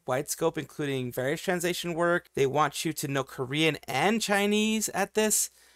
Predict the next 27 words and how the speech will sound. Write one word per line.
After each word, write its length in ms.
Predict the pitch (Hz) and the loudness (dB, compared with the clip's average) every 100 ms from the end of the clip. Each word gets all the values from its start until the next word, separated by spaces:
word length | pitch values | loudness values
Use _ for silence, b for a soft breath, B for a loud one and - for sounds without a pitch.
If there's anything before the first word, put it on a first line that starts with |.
| b | b
It's 180 | - 135 | -6 -2
requirements 760 | 147 - - 170 175 170 165 - | -2 -2 0 4 4 4 0 -2
of 220 | 135 123 | -4 0
Japanese 600 | 135 127 131 127 127 - - | 2 2 -2 -2 -2 -4 0
English 480 | 208 185 208 202 - | 0 4 2 2 -2
proficiency 560 | 170 180 - 170 151 | -2 -2 -2 -4 -4
at 80 | 131 | -4
a 40 | |
business 380 | 120 165 170 - | -2 -2 0 0
level 160 | 147 135 | 0 0
and 100 | 120 | -4
above. 540 | 113 185 208 196 - _ 143 | 2 6 6 4 -2 _ 2
Uh, 240 | 135 131 - | 4 4 2
they 140 | 139 | 0
want, 280 | 135 131 120 _ _ | 2 0 -2 _ _
like 140 | 127 120 | -6 -2
I 60 | |
said, 240 | 120 120 - _ _ _ - | -2 -2 -6 _ _ _ -8
the 180 | 131 120 _ | -6 -6 _
welcome 300 | 147 196 214 | 0 2 4
requirements 520 | 202 208 190 180 175 - _ - | 2 4 4 4 0 -6 _ 0
are 320 | 135 127 120 | 2 2 0
Korean 460 | - 139 131 127 - | -4 -6 -2 -2 -4
and 120 | 123 120 | -10 -8
Chinese 520 | 127 120 123 120 123 | -8 -6 -4 -4 -2
language 320 | 156 175 175 | 0 0 0
skills, 480 | - 170 170 165 | 0 2 2 0